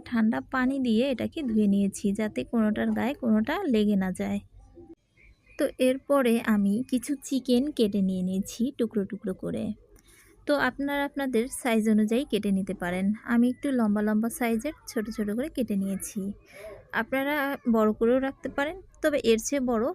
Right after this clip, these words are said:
ভালো লাগবে না, ছোট করলেই বেশি ভালো লাগবে। যেহেতু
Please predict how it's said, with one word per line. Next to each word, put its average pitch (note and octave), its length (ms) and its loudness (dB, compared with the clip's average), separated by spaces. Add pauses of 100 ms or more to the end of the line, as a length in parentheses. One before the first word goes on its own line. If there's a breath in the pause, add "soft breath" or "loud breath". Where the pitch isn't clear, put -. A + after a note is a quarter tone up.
ভালো G#3+ 260 -2
লাগবে F#3 320 -2
না, F#3 200 -4 (120)
ছোট G#3 200 -4
করলেই G#3+ 320 -2
বেশি C4+ 280 -4
ভালো G3+ 240 -4
লাগবে। F#3 320 -4
যেহেতু C#4 420 -4